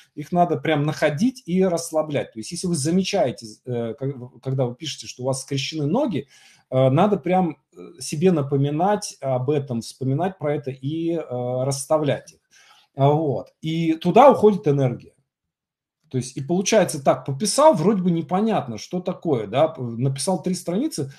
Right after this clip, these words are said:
устал, как будто вагон разгрузил. А на самом деле вы усилия отправляли, физи-, вы физически устали от того, что вы плечи, например, сжимали,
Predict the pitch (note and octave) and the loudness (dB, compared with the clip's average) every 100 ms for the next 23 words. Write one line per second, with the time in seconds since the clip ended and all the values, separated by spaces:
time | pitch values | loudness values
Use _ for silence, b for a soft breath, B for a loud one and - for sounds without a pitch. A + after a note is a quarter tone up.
0 | B - C#3 - B3+ C4 D3+ G3 D#3 C3+ | B -8 -4 2 2 2 -4 -4 0 0
1 | E3 E3+ D3+ A2+ A2 A2 B2+ C3+ G#2+ F#2 | 2 2 0 0 -4 -6 -2 -2 -4 -10
2 | B B - B2+ E3+ B3+ D4 G#3 G3+ C#3 | B B -4 0 2 2 2 2 2 2
3 | F3 G#3 - - D4+ B3 D3 A#2+ - D#3+ | 2 2 0 0 2 4 4 0 -2 2
4 | F3+ G3+ F3 A2+ F#2 - _ _ _ - | 4 6 6 4 -2 -16 _ _ _ -4
5 | F#3+ F3+ A3 D#3+ A3 F#3+ D3+ C#3+ A#3 A3+ | 0 0 0 0 -2 -2 -4 -2 -2 -2
6 | F#3 - C3 C3 - G3 A#3+ F#3+ - C3 | -6 -4 -4 -4 0 2 2 0 0 -2
7 | G3 - C3 F3 C3 D#3+ E3 C3+ B2+ A2 | -2 -2 -2 -2 -2 2 2 0 -4 -6
8 | A2 A2+ G#2+ G#2 G2 B2 A#2 F#2 - | -8 -8 -8 -8 -6 -4 -4 -6 -12